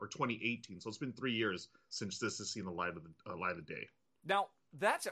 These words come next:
Speaker 2: why specifically? Do you have
Speaker 1: Two
Speaker 2: family back
Speaker 1: reasons.
Speaker 2: there that are uncomfortable with facial hair or something?
Speaker 1: No, no. Two. So here's two reasons. Number one, the Philippines is freaking
Speaker 2: Okay.
Speaker 1: hot, man. It is so
Speaker 2: <laughs>
Speaker 1: hot.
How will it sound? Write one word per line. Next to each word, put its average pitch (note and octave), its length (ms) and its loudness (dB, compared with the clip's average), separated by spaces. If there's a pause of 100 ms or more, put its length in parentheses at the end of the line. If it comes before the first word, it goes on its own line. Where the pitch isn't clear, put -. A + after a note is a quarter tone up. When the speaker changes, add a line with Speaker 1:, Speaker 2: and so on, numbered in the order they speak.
(120)
Speaker 2:
why B3+ 300 2
specifically? B3 760 -6 (840)
Do C#3 80 -6
you F#3 160 0
have F3+ 240 6
Speaker 1:
Two - 160 0
Speaker 2:
family F#3 400 8
back A#3+ 80 10
Speaker 1:
reasons. G#3+ 160 4
Speaker 2:
there A#3 220 4
that G#3 160 2
are D3 120 2
uncomfortable D3+ 540 -4
with F3 120 -2
facial D3 340 -2
hair E4 200 0
or G4+ 60 -4
something? A#4 280 -6 (1040)
Speaker 1:
No, A#3+ 300 4
no. A3+ 200 4
Two. A3+ 380 -2
So E3+ 180 2
here's F#3+ 180 4
two G3+ 140 0
reasons. B2+ 380 -4
Number F#3 180 0
one, E3 300 2 (300)
the B2+ 80 -2
Philippines E3+ 680 2
is A#2+ 240 -6 (140)
freaking C#3+ 400 -2
Speaker 2:
Okay. G#3 240 8
Speaker 1:
hot, B2+ 180 6 (240)
man. G2 340 -6 (120)
It B2+ 180 -2 (100)
is A2+ 200 -2 (200)
so C#3 140 0
Speaker 2:
<laughs> - 0 -
Speaker 1:
hot. A#2 360 0